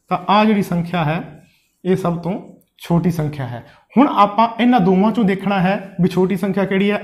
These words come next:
ਅੱਠ ਛੋਟਾ ਕਿ ਨੌ ਛੋਟਾ? ਤਾਂ ਅੱਠ ਛੋਟਾ। ਤਾਂ ਆਹ ਵਾਲੀ ਸੰਖਿਆ ਜਿਹੜੀ ਹੈ, ਚਾਰ ਹਜ਼ਾਰ ਅੱਠ ਸੌ ਇੱਕ ਇਹ ਛੋਟੀ ਹੈ, ਤਾਂ ਉਸ ਤੋਂ ਬਾਅਦ ਜਿਹੜੀ ਹੈ ਉਹ ਆਹ ਸੰਖਿਆ ਰਹਿ ਗਈ,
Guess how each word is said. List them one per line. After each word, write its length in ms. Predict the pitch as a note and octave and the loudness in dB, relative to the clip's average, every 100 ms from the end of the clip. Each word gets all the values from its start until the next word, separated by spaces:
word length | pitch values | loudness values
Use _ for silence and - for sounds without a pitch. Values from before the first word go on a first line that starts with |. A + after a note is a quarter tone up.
| E3+ | -2
ਅੱਠ 160 | E3+ | -2
ਛੋਟਾ 300 | - G3+ G3+ | -4 -4 -2
ਕਿ 140 | G#3 G3+ | -2 0
ਨੌ 200 | F#3+ F3+ | 0 -2
ਛੋਟਾ? 280 | E3+ D#3 F3 | -4 -6 -8
ਤਾਂ 260 | - F3 - D3 | -10 -12 -2 -2
ਅੱਠ 140 | D3 | -2
ਛੋਟਾ। 360 | E3+ E3 F#3+ G#3 - - _ | -4 -2 -4 -6 -12 -20 _
ਤਾਂ 80 | F3+ - - | -12 -8 0
ਆਹ 140 | F#3 | 2
ਵਾਲੀ 180 | F#3+ F#3+ | 2 0
ਸੰਖਿਆ 320 | F3+ E3+ E3+ | 0 -2 -2
ਜਿਹੜੀ 260 | E3 E3+ E3+ | 0 0 0
ਹੈ, 300 | F#3 E3+ - - _ _ _ | -2 -6 -16 -20 _ _ _
ਚਾਰ 260 | D#3 E3+ | 0 2
ਹਜ਼ਾਰ 400 | E3+ E3 E3 D#3 | 4 2 2 2
ਅੱਠ 80 | D#3+ | 0
ਸੌ 160 | - E3 | -2 -6
ਇੱਕ 340 | D#3+ A3 - - - _ G3+ | -4 -6 -8 -12 -20 _ -4
ਇਹ 80 | |
ਛੋਟੀ 460 | G#3+ F3 E3 F3 B2+ | 0 2 2 2 0
ਹੈ, 280 | A2 - - _ _ _ _ | -2 -8 -20 _ _ _ _
ਤਾਂ 80 | - | -4
ਉਸ 260 | F3+ G3 | 0 0
ਤੋਂ 120 | - A3 | 0 2
ਬਾਅਦ 240 | F3 F3 | 2 2
ਜਿਹੜੀ 220 | F#3 F3+ | 0 0
ਹੈ 360 | D#3 F3+ - - | -2 -4 -10 -8
ਉਹ 140 | G3 F#3+ | -6 0
ਆਹ 120 | F#3 | 0
ਸੰਖਿਆ 360 | F3+ E3+ E3 E3+ | 0 -4 -2 -2
ਰਹਿ 180 | E3 E3+ | 0 0
ਗਈ, 180 | F3 | -2